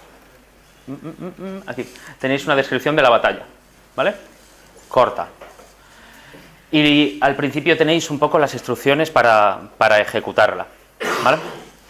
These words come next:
Lo que vais a ver, me voy a ir arriba un momentito, ¿vale? Lo que vais a ver,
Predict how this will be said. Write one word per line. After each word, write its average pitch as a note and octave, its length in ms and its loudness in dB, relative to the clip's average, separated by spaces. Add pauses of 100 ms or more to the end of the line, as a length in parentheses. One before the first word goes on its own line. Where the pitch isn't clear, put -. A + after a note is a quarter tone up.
(520)
Lo A#2+ 100 0
que C3 60 -4
vais D#3 320 4
a F3+ 220 6
ver, G3 280 2 (1120)
me A#2 120 -6
voy B2+ 120 0
a C#3 60 2
ir C3+ 80 0
arriba A#2+ 260 0
un A2+ 60 -2
momentito, G#2 400 -12
¿vale? F#3 200 -10 (260)
Lo A#2 100 -12
que A#2+ 80 -8
vais B2 240 -2
a D#3 40 0
ver, F3+ 240 -6